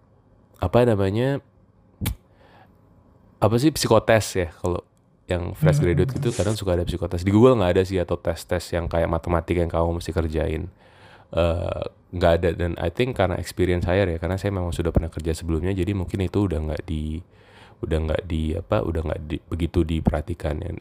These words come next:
Speaker 1: yang lebih diperhatikan itu interviewnya. Nah, eh, di proses interview itu sebenarnya banyak hal yang memang di measure, eh, yang, yang, yang mereka mau coba s-, dites, eh, kepada saya gitu. Pertama, ada yang namanya G C A. G C A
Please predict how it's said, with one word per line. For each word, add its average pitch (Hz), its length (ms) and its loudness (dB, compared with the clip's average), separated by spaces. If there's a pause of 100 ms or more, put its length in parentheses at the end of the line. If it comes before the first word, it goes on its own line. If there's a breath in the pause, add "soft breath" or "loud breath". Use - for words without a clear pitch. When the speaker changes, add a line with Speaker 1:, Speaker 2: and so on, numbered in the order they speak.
Speaker 1:
yang 85 160 2
lebih 85 240 0
diperhatikan 87 480 0
itu 98 160 2
interviewnya. 80 720 -2 (800 loud breath)
Nah, 85 320 0
eh, 87 320 4
di 90 240 0
proses 92 320 0
interview 92 400 0
itu 139 240 0
sebenarnya 110 320 2
banyak 87 160 0
hal 107 160 0
yang 101 160 2
memang 87 320 -2
di 85 160 -4
measure, 82 400 0 (240)
eh, 85 160 0
yang, 82 160 -2
yang, 80 240 -2 (240)
yang 85 160 2
mereka 87 320 0
mau 92 80 0
coba 82 240 -2
s-, - 160 -12
dites, 85 560 0 (160)
eh, 87 400 -4 (160)
kepada 78 400 -2
saya 82 320 0
gitu. 82 240 -8
Pertama, 87 480 0 (920 soft breath)
ada 92 160 4
yang 113 160 2
namanya 110 160 2
G 90 160 -2
C 85 100 -6 (220)
A. 82 240 0
G 82 160 -10
C - 160 -10
A 90 100 4